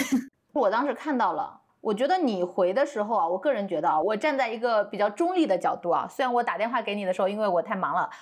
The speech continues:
Speaker 2: 我没有说什么，就我看到了你的回复，我是觉得你的回复是带情绪的。你可能因为河南教师自杀事件有很大的情绪嘛，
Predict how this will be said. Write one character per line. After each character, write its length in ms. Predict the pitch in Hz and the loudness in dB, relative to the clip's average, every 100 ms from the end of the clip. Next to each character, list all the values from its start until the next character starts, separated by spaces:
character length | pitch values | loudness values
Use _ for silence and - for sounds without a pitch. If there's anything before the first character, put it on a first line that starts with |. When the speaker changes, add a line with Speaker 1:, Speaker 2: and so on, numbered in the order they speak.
| - | -8
Speaker 2:
我 40 | |
没 120 | 190 226 | 0 2
有 120 | 233 | 2
说 260 | 233 240 | 2 0
什 80 | 247 | 0
么， 140 | 190 160 - - | -4 -8 -14 -4
就 140 | 311 | 0
我 100 | 262 | 0
看 160 | - 330 | 0 -2
到 140 | 294 | 0
了 100 | 247 | 0
你 140 | 226 190 | -2 -2
的 100 | 220 | -2
回 160 | 247 | 0
复， 160 | 185 233 | -2 2
我 120 | 190 | 0
是 120 | 180 | 0
觉 120 | 220 220 | -2 0
得 80 | |
你 100 | 226 | 0
的 100 | 214 | 0
回 140 | 262 208 | 2 0
复 120 | 240 | -2
是 100 | 226 | -2
带 180 | 220 202 | -4 -4
情 180 | 190 156 | -8 -10
绪 180 | - 175 | -6 -6
的。 120 | - _ _ _ _ | -8 _ _ _ _
你 180 | 220 226 | -2 -2
可 160 | 233 220 | 0 -2
能 180 | 190 | -2
因 160 | 214 302 | 0 0
为 240 | 320 269 - | 2 0 -4
河 140 | 220 | -4
南 180 | 214 214 | -4 -2
教 140 | 226 | -2
师 180 | 226 226 | -2 -8
自 180 | 214 240 | -4 -4
杀 260 | 233 208 | -2 -4
事 200 | 220 240 | -4 -8
件 300 | 208 220 185 - _ | -2 -2 -2 -10 _
有 120 | 214 208 | -6 -4
很 140 | 208 | 0
大 100 | 214 | 0
的 160 | 196 170 | 0 -4
情 260 | - - 175 | -6 -4 -4
绪 200 | 190 269 | -2 -2
嘛， 180 | 196 | -2